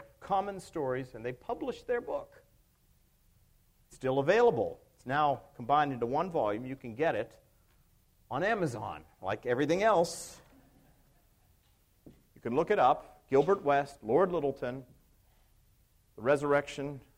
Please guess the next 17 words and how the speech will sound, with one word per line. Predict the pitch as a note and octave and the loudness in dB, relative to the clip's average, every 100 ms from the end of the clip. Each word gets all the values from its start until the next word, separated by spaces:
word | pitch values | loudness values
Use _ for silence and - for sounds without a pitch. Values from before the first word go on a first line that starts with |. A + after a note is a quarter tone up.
| _ | _
of | - | -18
Jesus | - C3+ C3 - | -4 -2 -2 -8
Christ | - A2 G#2 - - - _ | -2 -2 -2 -8 -20 -20 _
and | - | -16
the | G2+ | -12
Conversion | A2 G2+ A2 G2+ G#2 | -12 -4 -4 -2 -8
of | G2 | -8
the | G#2 | -10
Apostle | - F#2+ - F#2 | -6 -6 -6 -12
Paul | - F2+ F2 | -4 -4 -4
on | F2 | -8
the | |
Road | F2 E2+ E2+ | -8 -8 -10
to | - _ _ F2 | -14 _ _ -12
Damascus. | F2 E2+ - F2 | -12 -14 -16 -20
Still | - D3 C#3+ | -14 -8 -8
available | G2 G#2 F#2+ F#2 F2+ | -4 -4 -4 -6 -8